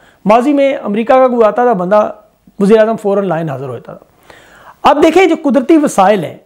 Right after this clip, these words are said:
इनकी वजह से तब्दीली का एक बहुत बड़ा असर कि रूस और चीन बड़े ख़रीदार हैं,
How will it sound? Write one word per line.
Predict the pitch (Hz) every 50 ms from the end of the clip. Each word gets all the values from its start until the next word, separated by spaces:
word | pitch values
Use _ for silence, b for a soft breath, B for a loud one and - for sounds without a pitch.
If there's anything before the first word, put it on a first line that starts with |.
| _ _ _ -
इनकी | 285 311 330 330 330
वजह | 320 349 339 262
से | 277 254
तब्दीली | 269 254 190 175 208 220 226 277
का | 254 277
एक | 254 208 185
बहुत | 196 233 240
बड़ा | 220 233 220
असर | 196 - - 220 220 220 - b b b b b b b b
कि | - 277 269 262 - -
रूस | 233 185 165 214 285 320 320 311
और | 311 - 285 -
चीन | - 254 254 277 254 190
बड़े | 202 214 220 -
ख़रीदार | - 190 190 175 151 143 147 175 180
हैं, | 160 165